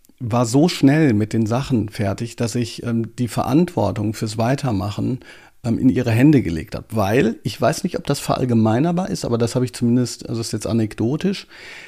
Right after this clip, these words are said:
dass Hochbegabung gleichzeitig auch dazu führt, dass, wenn man die dann Jugendlichen ernst nimmt, sie das Vertrauen auch nicht ausnutzen.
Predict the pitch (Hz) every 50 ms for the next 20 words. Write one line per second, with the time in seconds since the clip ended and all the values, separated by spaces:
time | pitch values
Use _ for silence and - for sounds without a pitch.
0 | - - - 127 127 - - - 151 175 - - - - - - - - 247 269
1 | 233 185 190 226 - - - - 151 131 135 135 156 160 160 156 156 - - -
2 | 123 120 117 127 160 170 - - - - 160 165 160 - 151 - - - - -
3 | - - 120 135 - - - 127 - - - 135 139 139 139 - 123 120 - -
4 | - _ _ _ _ _ _ _ _ _ _ _ _ _ _ _ - - - -
5 | 123 127 123 123 123 120 123 123 117 123 123 123 120 117 117 - - - - -
6 | - _ _ _ _ _ _ _ _ _ _ _ - - 120 120 120 120 120 135
7 | 165 185 175 160 131 - 127 117 - - - - - - 127 131 147 170 202 214
8 | - - - - 120 120 135 147 165 170 170 - - - _ _ _ 139 117 107
9 | 113 135 135 143 131 139 127 - - - 135 123 - - - - 120 123 143 156
10 | 160 135 123 139 160 170 160 151 156 - - - 127 123 127 120 - 127 131 131
11 | 139 151 151 - - - - - - - - - - - - _ _ - - 127
12 | 135 - - - - - - - - - - -